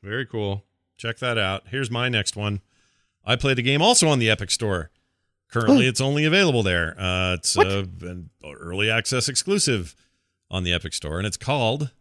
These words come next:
Speaker 1: oh, no, you know what? It's in full release. It's not early access. This is out.
Speaker 2: Hmm.
Speaker 1: Oper-,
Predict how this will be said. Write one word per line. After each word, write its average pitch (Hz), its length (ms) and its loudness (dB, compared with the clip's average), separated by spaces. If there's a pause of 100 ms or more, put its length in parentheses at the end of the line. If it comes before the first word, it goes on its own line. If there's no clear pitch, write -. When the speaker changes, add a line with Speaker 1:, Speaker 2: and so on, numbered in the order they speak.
(260)
Speaker 1:
oh, 156 80 -4
no, 185 100 2
you 139 120 2
know 156 80 0
what? 175 120 2
It's 147 120 -2
in 127 60 -2
full 147 180 0
release. 104 300 0
It's 95 100 -6
not 117 120 -2
early 80 220 -2
access. 76 400 -8
This 107 180 -6
is 95 120 -2
out. 71 260 -8 (100)
Speaker 2:
Hmm. 185 180 -8 (760)
Speaker 1:
Oper-, 196 520 2